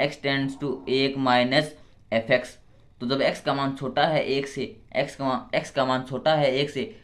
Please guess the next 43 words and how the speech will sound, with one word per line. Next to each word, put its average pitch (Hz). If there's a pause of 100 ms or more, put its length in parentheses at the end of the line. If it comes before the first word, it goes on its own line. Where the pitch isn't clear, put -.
(240)
तब 151
हमारा 127 (120)
फलन 139
है 131 (360)
माइनस 120
का 123
दो 127
एक्स 131
प्लस 151 (120)
चार, 107 (680)
तो 117
ये 120
हमारा 120
माइनस 113
का 117
दो 117
एक्स - (120)
प्लस 117 (140)
चार। 98 (500)
तो -
अब 127
यहाँ 120
पर 131
x 139
की 127
जगह 120
कर 127
देंगे 123 (140)
एक, 135 (440)
तो 120
x 147
की 135
जगह 123
एक 131
करेंगे 143
तो 127
ये 135
हो 127
जाएगा 117
हमारा 113
माइनस 120
का 117
दो 117